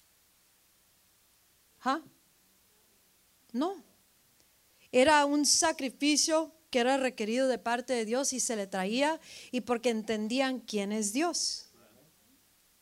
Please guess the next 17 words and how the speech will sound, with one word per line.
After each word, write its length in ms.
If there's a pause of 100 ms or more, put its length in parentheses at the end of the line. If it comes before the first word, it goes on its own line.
(180)
Entonces, 420
cuando 240
Dios 180
nos 200
habla 340
esto, 540 (580)
ah, 340 (180)
que 80
ofrezcamos 600
a 80
Dios 200
sacrificio 560
de 80
alabanza, 480
es 80
like, 180
ok, 240